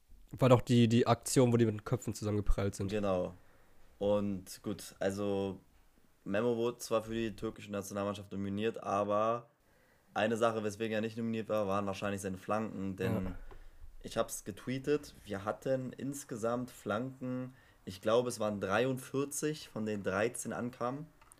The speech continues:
Speaker 1: Von uns?
Speaker 2: Das heißt,
Speaker 1: Wir haben dreiundvierzig Flanken geschlagen?
Speaker 2: dreiundvierzig, das heißt, alle zwei Minuten ist eine Flanke, wurde eine Flanke geschlagen. Und dann darf man ja, überleg mal, dass wir in der ersten Halbzeit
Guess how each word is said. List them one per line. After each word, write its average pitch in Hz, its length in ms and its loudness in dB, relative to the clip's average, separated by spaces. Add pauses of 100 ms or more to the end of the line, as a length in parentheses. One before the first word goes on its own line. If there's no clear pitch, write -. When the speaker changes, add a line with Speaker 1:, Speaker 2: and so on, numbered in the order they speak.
(140)
Speaker 1:
Von 147 200 8
uns? 175 300 12
Speaker 2:
Das 107 100 4
heißt, 127 280 6
Speaker 1:
Wir 147 80 12
haben 165 120 12
dreiundvierzig 185 540 12
Flanken 180 200 10
geschlagen? 135 460 6
Speaker 2:
dreiundvierzig, 110 800 0
das 90 140 -8
heißt, 95 340 -2
alle 131 280 2
zwei 127 260 -2
Minuten 127 520 -4
ist 110 180 -6
eine 110 80 -8
Flanke, 101 540 -2 (400)
wurde 113 180 2
eine 107 120 0
Flanke 104 320 -2
geschlagen. 95 640 -2 (460)
Und 110 120 0
dann 110 100 6
darf 117 160 6
man 123 100 2
ja, 120 280 4
überleg 113 400 2
mal, 120 340 4 (460)
dass 104 160 -8
wir 117 60 0
in 110 40 -2
der 104 80 2
ersten 113 300 2
Halbzeit 107 560 2